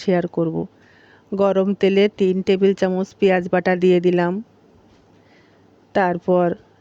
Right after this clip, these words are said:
এক টেবিল চামচ রসুন বাটা, এক টেবিল চামচ আদা বাটা, হলুদের গুঁড়াটা পরিমাণ মতো, লবণটা দিব স্বাদ মতো, তার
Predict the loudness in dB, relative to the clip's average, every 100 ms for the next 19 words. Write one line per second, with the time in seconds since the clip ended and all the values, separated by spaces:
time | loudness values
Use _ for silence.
0 | _ -8 -2 -2 0 0 2 0 0 -2
1 | -2 -2 -2 -2 -2 -2 -2 -2 0 -2
2 | -4 _ _ _ _ _ -20 -6 -4 -4
3 | -2 -2 0 -4 -2 -2 -4 -6 -6 -2
4 | -2 0 -2 -2 -4 -6 _ _ _ _
5 | _ _ _ _ -2 2 2 2 2 2
6 | 2 2 0 -2 0 0 0 0 -2 -2
7 | -2 -2 -2 -6 _ -20 -20 -20 _ -6
8 | 0 2 2 0 0 0 0 2 0 0
9 | -2 -2 0 0 0 0 -2 -4 _ -20
10 | -20 -20 -20 -20 -20 -20 -20 -20 -6 -4